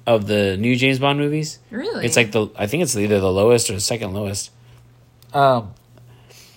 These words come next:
Speaker 1: and I think it's because of the reason that I don't think, I don't know about the previous Bond. Like I've said before, I haven't really watched the, the older Bonds,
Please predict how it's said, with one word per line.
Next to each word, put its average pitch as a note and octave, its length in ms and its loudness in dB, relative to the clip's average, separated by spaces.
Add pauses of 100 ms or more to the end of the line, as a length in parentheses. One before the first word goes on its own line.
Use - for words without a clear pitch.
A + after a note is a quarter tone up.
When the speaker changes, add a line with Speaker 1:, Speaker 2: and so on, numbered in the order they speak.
(560)
Speaker 1:
and C#3 140 6
I C3 80 4
think D#3+ 260 -2
it's E3 120 0
because D3+ 480 0
of F#3 60 0
the C#3 80 4
reason A#2+ 540 -2
that G#2 400 2 (1400)
I B2+ 100 6
don't D3 220 4
think, - 480 -2 (260)
I E3 80 6
don't G#3+ 100 6
know G3+ 120 8
about E3 300 4
the C#3+ 80 -2
previous D3 220 2
Bond. B2+ 180 -4
Like B2+ 200 2
I've A#2+ 140 4
said D3 140 2
before, B2 320 4
I G#2+ 60 8
haven't B2+ 200 2
really A2+ 160 2
watched G2+ 340 -2
the, G2+ 120 -6
the G2 200 -8
older G2+ 300 -2
Bonds, B2 360 2